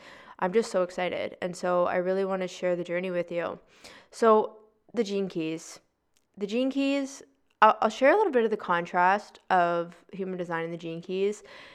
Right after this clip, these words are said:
Human design was founded by Ra Uru Hu, and this is, this is, like, his name that he uses with the system. And he and Richard Rudd,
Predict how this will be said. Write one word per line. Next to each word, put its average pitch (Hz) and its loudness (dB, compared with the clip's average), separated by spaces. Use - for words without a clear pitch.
Human 247 0
design 185 0
was 165 -2
founded 165 -4
by 160 0
Ra 170 4
Uru 165 -2
Hu, - -6
and 190 0
this 185 -4
is, 208 -2
this 190 -8
is, 180 -8
like, 170 -4
his 175 -10
name 170 -6
that 170 -6
he 175 -10
uses 165 -6
with 180 -4
the 175 -12
system. - -10
And 180 0
he 254 0
and 190 2
Richard 196 -2
Rudd, 165 0